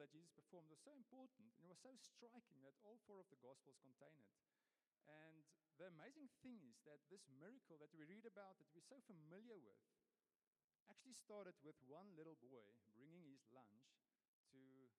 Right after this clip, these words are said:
Jesus' disciple, Andrew, who brought it to Jesus. And Jesus did this amazing miracle. And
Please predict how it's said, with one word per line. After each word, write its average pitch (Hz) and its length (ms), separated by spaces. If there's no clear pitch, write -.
Jesus' 160 240
disciple, 139 640
Andrew, 117 480
who 123 80
brought 120 240
it 143 80
to 143 160
Jesus. 107 320
And 147 160
Jesus 180 240
did 156 160
this 139 160
amazing 139 480
miracle. 123 400
And 139 80